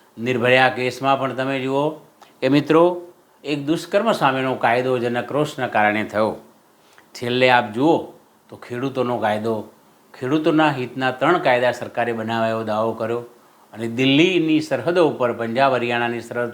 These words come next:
પર લાખો ખેડૂતોએ મહિનાઓ સુધી આંદોલન કર્યું અને સરકારે એ ત્રણેય ખરડાઓ પાછા ખેંચવા પડ્યા. પણ પ્રજાએ પંજાબમાં શાસક પક્ષને હરાવવાનું કામ કર્યું અને પ્રજાએ બેલેટથી એનો જવાબ આપ્યો.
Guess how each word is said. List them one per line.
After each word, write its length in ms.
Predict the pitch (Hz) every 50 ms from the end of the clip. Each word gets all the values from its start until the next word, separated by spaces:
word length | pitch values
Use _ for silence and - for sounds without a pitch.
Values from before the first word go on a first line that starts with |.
| 117
પર 140 | 117 113 113 113 - - - - - - -
લાખો 400 | 117 135 143 139 - - - 180 175
ખેડૂતોએ 520 | - - 123 120 123 110 113 117 110 113 107 107 - - - - _ _ _ _ - - - - - -
મહિનાઓ 520 | 117 120 127 131 131 143 160 175 180 175 165
સુધી 300 | - - 143 127 139 135
આંદોલન 460 | 127 123 123 123 127 131 131 127 123
કર્યું 280 | 110 120 120 120 117 117 - _ _ _ _ _ _ _ _ _ _ -
અને 120 | 120 123
સરકારે 500 | - - 120 113 113 - 156 151 139 120 101 - - - - _ _ _ _ _ _ _ _ _ _ _ _ _ _ _ _ _ _ -
એ 140 | 127 135 135 127 123 117 113 117 - - -
ત્રણેય 320 | - 131 123 131 151 160 151
ખરડાઓ 460 | - - 110 107 107 110 113 127 127
પાછા 360 | 127 - 98 95 - - 117
ખેંચવા 400 | 104 - 104 101 95 - 104 98
પડ્યા. 300 | 92 95 92 90 90 - _ _ _ - _ _ -
પણ 400 | 190 214 190 151 113 113 110 - - - _ _
પ્રજાએ 400 | - 131 135 151 185 180 165 151 135 123 113 107 - - _
પંજાબમાં 720 | - 123 127 127 127 160 165 160 131 113 104 104 101 98 - _ _ _ _
શાસક 420 | - - 143 131 - - 170 151 -
પક્ષને 340 | - 127 110 - - - 120
હરાવવાનું 460 | 110 107 113 120 123 123 120 120 113 104
કામ 240 | 107 107 110 110
કર્યું 280 | 98 107 104 104 104 101 - - - - -
અને 120 | 113 117 110
પ્રજાએ 460 | 113 113 107 107 110 110 110 107 107 - - - _ -
બેલેટથી 600 | 113 117 123 131 - - 165 - - - - 127
એનો 200 | 117 117 113 110
જવાબ 240 | 107 104 104 101 98
આપ્યો. 280 | 101 98 98 98 92